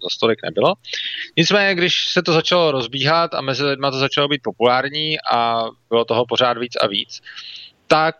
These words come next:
eh, najednou mu tam prostě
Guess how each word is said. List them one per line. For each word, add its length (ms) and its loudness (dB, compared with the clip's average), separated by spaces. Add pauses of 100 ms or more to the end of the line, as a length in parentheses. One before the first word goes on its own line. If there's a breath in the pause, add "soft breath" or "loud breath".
(160)
eh, 320 2
najednou 560 0
mu 160 -6
tam 440 -2
prostě 640 2